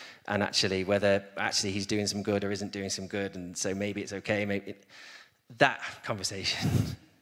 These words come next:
And, um, sorry, I don't mean to make that trivial 'cause it's actually a really serious discussion with some serious real-world ramifications.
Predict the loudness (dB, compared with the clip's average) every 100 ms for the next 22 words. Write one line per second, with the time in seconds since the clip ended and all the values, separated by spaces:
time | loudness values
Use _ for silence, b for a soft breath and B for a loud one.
0 | _ _ _ B B B B B B _
1 | 4 4 4 2 -4 -12 -20 _ _ _
2 | -20 _ 4 6 6 6 4 2 0 0
3 | 0 0 0 2 0 -2 -4 -2 -2 -4
4 | -6 -8 -6 -4 -4 -6 -4 -4 -4 -6
5 | -8 -14 _ -10 -8 -8 -12 -18 _ _
6 | _ -6 -4 -2 -2 -2 -4 -4 -2 -2
7 | -4 -4 -6 -6 -4 -4 -4 -10 -16